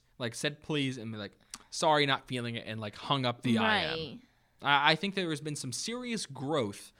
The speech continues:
Speaker 1: from Dionysus so far.
Speaker 2: Yeah, and, and I agree there. And we see this, I'm gonna give you a little,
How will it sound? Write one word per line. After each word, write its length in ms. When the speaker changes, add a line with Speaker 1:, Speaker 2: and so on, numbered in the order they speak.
Speaker 1:
from 320
Dionysus 520
so 160
far. 300
Speaker 2:
Yeah, 420
and, 280
and 180
I 140
agree 280
there. 380
And 420
we 200
see 260
this, 320
I'm 100
gonna 140
give 100
you 140
a 0
little, 500